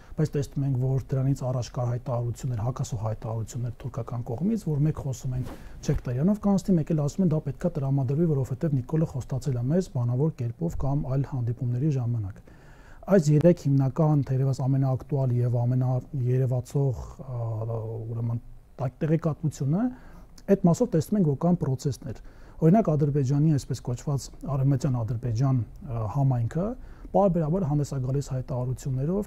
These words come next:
քննադատելով միջազգային հանրությանը, որ անտեսում է իրենց իրավունքները, նաև խոսում է, որ Հայաստանում պետք է իրանք վերապրեն և իրենց պապերը կամ այսպես կոչված հետնորդները պետք է վերադառնան, հա, իրենց պատմական տարածքներ։ Այստեղ չի խոսում Հայաստանի Հանրապետության բնակավայր, խոսում է իրենց պատմական տարածքներ։ Այստեղ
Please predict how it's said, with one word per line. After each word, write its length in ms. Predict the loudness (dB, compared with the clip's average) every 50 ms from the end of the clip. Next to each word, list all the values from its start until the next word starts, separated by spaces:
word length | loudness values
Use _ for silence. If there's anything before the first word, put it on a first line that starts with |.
| -2 0
քննադատելով 540 | 0 2 2 0 0 -2 -2 0 0 0 0
միջազգային 480 | 0 -2 -4 -2 0 2 2 4 4 4 4
հանրությանը, 460 | 2 2 2 0 0 0 0 2 2 2
որ 80 | 2
անտեսում 400 | 2 2 0 0 -4 -2 0 0
է 80 | 2 2
իրենց 220 | 2 0 0 0 0
իրավունքները, 480 | 0 0 0 0 -2 -2 -2 0 2 2 2
նաև 200 | 2 0 -2 -2
խոսում 260 | -6 -6 -2 0 0
է, 80 | 0 2 2 0
որ 200 | 0 -2 -4 -12 -16 -16 -16 -16 -16 -12 -4
Հայաստանում 440 | -2 0 0 0 0 2 2 2 2 2
պետք 200 | -2 -6 -2 -2
է 20 | 0
իրանք 200 | 2 2 2 4
վերապրեն 540 | 4 4 4 2 0 0 2 2 4 4 4
և 140 | 4 4 2 2
իրենց 180 | 2 0 0 -2
պապերը 380 | -4 -6 -4 -2 -2 -2 -2 -2 -2
կամ 200 | -2 0 0 0 0 -2 -2 -4
այսպես 280 | -6 -6 -8 -10 -8 -6
կոչված 360 | -8 -8 -6 -6 -8 -8 -8 -6 -6
հետնորդները 500 | -6 -4 -2 -2 -2 -2 0 0 0 0 0
պետք 160 | -2 -6 -4 -2
է 60 | -2 -2
վերադառնան, 600 | 0 -2 -2 -2 -2 -2 0 2 2 4 4 2 2 -2 -16 -18 -18 -18 -10 -4
հա, 80 | -2 0 0 0 0
իրենց 240 | 2 4 4 4 2 2
պատմական 500 | -2 -2 0 0 0 2 4 6 4 4
տարածքներ։ 380 | 4 2 0 0 -2 -2 -4 -6
Այստեղ 160 | -4 -4 -4
չի 140 | 0 0 0 2 2
խոսում 220 | -2 -2 -2 -4 -2 -2
Հայաստանի 340 | -2 -2 -2 -2 0 0 2 2
Հանրապետության 640 | 0 0 -2 -4 -6 -8 -8 -8 -6 -2 0 0 2 2
բնակավայր, 400 | 2 0 0 -2 -2 -4 -4 -4 -4
խոսում 240 | -6 -2 2 2 4
է 60 | 4
իրենց 140 | 2 0 0 -2
պատմական 540 | -4 -4 -2 0 -2 0 2 2 2 2 2
տարածքներ։ 380 | -2 -6 -6 -8 -8 -10 -10 -10
Այստեղ 220 | -6 -4 0 4